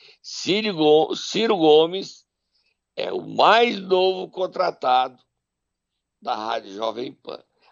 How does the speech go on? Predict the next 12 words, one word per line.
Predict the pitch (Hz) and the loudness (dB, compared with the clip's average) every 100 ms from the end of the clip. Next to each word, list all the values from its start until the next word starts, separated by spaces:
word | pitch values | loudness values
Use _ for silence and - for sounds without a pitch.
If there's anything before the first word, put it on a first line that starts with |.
| _ _ | _ _
Pelo | 196 240 220 | 4 4 2
menos | 208 220 214 | -2 -2 0
agora | 208 196 185 190 202 | 0 2 4 4 2
ele | 208 | -6
ganha | 190 208 214 | -4 -4 -4
um | |
dinheirinho, | 214 226 226 185 175 | -4 -2 -2 -4 -10
né? | 165 185 | -6 -6
Diz | 180 175 - | -6 -12 -4
que | 160 | -4
antes | 160 | -2
ele, | 156 156 147 | -4 -4 -6